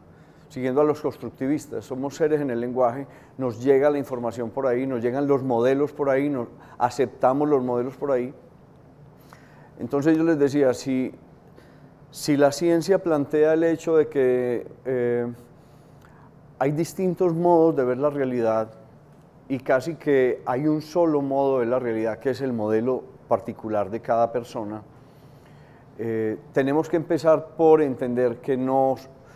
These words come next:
no vivimos en un, en un mundo, eh, en el mismo mundo, no vivimos en el mismo mundo coherente que suponemos,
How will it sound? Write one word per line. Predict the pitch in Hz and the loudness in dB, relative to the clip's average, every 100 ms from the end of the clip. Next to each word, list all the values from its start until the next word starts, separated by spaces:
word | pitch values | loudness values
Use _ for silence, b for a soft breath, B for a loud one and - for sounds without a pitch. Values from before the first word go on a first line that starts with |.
| B | B
no | - 143 | -2 2
vivimos | 151 170 170 170 143 | 4 4 4 4 0
en | 143 | -2
un, | 135 131 135 - | -2 -2 -4 -6
en | 131 | -6
un | 135 139 | -4 -2
mundo, | 156 156 156 156 156 151 B B B B - - | 0 0 2 4 4 0 B B B B -18 -6
eh, | 120 117 110 | -2 -2 -2
en | 131 131 | -4 -4
el | |
mismo | 131 143 156 | -2 0 2
mundo, | 160 156 113 101 92 - 123 | 2 0 -2 -8 -12 -14 -4
no | 143 | 0
vivimos | 160 170 165 | 2 2 0
en | 143 | 0
el | 123 | -2
mismo | 151 160 165 | -2 0 0
mundo | 170 165 160 | 0 -2 -2
coherente | 139 120 135 123 - 92 87 - - - - - - - - - - | 0 0 0 -4 -8 -12 -14 -20 -20 -20 -20 -20 -20 -20 -20 -20 -10
que | 131 | -8
suponemos, | 127 113 120 175 98 85 | -8 -4 -2 -2 -6 -12